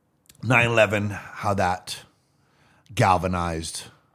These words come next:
people's attitudes. Just see, for a bit, it was, um, you know, people love the police and the firemen, and everyone was gung-ho, like, it's us against them,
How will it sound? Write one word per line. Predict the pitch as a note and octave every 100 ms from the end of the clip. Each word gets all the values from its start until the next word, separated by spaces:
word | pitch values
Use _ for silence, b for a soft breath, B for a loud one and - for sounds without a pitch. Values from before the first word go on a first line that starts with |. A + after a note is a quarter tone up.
| _ _ _ _ _ _
people's | - F#2 F#2
attitudes. | F2+ F2 - F2+ E2 D#2 - -
Just | G#2 F2+
see, | G#2 F#2 - b b _
for | A#2+
a | G2+
bit, | F2 A2 G2+ - -
it | G2 -
was, | F#2+ F2 D#2+ D#2
um, | F2+ E2 D#2+ D#2 D2+ C#2+ _ _ _ b b b b b -
you | A2
know, | F#2+ F2 F2 - - -
people | A#2+ F#2+
love | G#2+ G2
the | G2+
police | - G#2 G#2 G#2 G2+ G2+ G2
and |
the | F2+
firemen, | - G#2 G2 G2 G2 G2+
and | F#2+
everyone | G2 G2 G2 F#2+
was | F2+ E2
gung-ho, | F#2+ G2 F2 F#2+ G2
like, | G2 F2+ E2+
it's | F2+
us | G2 G2
against | F2+ F#2 E2
them, | F#2+ F#2+ F#2 F#2 F#2